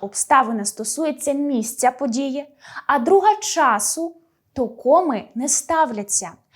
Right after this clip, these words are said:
а члени речення не є відокремленими уточнювальними. Тому це речення правильно оформити так. У будинку офіцерів о вісімнадцятій годині відбудеться літературний вечір,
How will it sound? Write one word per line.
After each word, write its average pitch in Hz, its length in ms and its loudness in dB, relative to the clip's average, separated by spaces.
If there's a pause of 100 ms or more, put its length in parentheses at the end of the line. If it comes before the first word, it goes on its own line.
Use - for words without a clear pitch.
(180)
а 262 100 -2
члени 403 380 2
речення 320 500 0
не 277 220 0
є 294 260 0
відокремленими 277 1000 0
уточнювальними. 208 1040 -4 (420)
Тому 220 240 -2
це 403 300 4
речення 240 500 0 (240)
правильно 359 440 4
оформити 320 560 -2
так. 285 560 0 (460)
У 320 100 2
будинку 320 500 2
офіцерів 311 760 2 (140)
о 330 180 2
вісімнадцятій 262 840 -2
годині 233 760 -2
відбудеться 320 640 0
літературний 247 680 -2
вечір, 220 500 -2